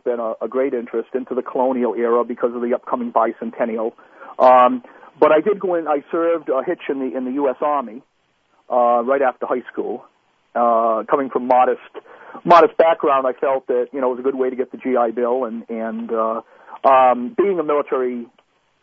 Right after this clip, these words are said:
uh, historian, or wanting to be a military historian, I felt there's no, there's no substitute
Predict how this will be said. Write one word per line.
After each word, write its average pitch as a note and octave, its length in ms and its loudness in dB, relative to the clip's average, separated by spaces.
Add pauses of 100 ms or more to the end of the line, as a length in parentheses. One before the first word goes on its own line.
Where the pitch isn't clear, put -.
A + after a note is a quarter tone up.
(160)
uh, G#2 640 -2
historian, B2+ 640 -2
or A#2 100 -6
wanting C3 280 0
to A#2+ 60 -16
be A#2+ 60 -8
a A2+ 60 -8
military A2+ 340 -6
historian, A2+ 420 -6 (260)
I F3+ 60 2
felt F3+ 300 0
there's D3+ 160 -6
no, D#3+ 200 0
there's D3+ 160 -6
no D3 220 -2
substitute C3+ 540 -6